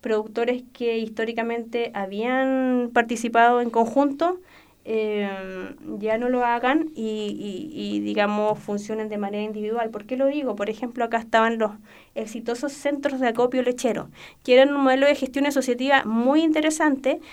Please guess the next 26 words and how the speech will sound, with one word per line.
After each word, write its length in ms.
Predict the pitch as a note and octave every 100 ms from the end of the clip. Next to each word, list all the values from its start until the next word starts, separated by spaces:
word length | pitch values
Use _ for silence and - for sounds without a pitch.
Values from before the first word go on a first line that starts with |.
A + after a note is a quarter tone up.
| - -
donde 280 | A3 A3 A3
los 120 | G#3+
pequeñitos 640 | A3 G#3 A3 B3+ F4+ F4+
productores 640 | - E4 D#4 D#4 E4 D4+ C#4+
que 100 | A#3
no 160 | A#3
podían 300 | A#3+ D4 D#4
entregar 380 | D4 D4+ C#4+ C#4+
por 160 | C#4 C#4
volumen 340 | C#4 C#4+ C#4+
a 60 | C4+
la 100 | C4+
industria 540 | B3+ D#4 D#4 D4+ D#4 - -
se 160 | - C4
juntaban 460 | B3+ A#3 B3 C4+
en 60 | D4
estos 200 | D4 C#4
centros 380 | D4 C#4 D4 C#4+
de 60 |
acopio 540 | C4+ C4+ D4+ D#4+ F4+ F#4+ - - _
y, 340 | C#4+ D#4+ F#4 F#4
eh, 180 | B3+ B3+
entregaban 380 | B3 A#3+ B3+ C4
a 60 |
la 80 | C4+
industria. 540 | C4+ C#4+ D#4+ - -